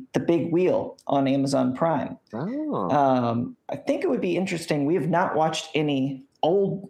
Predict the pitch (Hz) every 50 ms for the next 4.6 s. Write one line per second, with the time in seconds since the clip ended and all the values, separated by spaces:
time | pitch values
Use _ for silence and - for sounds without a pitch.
0 | _ - 139 135 117 - 127 131 160 190 - - - - - - _ - - -
1 | - - - - - - 170 160 160 147 139 135 131 131 127 127 123 131 165 170
2 | 151 156 170 190 247 - - 156 104 92 90 90 90 87 80 76 82 85 - -
3 | - _ _ - - - 170 196 202 202 208 208 208 - 202 185 180 202 226 240
4 | 196 139 131 135 131 - 107 107 - - - -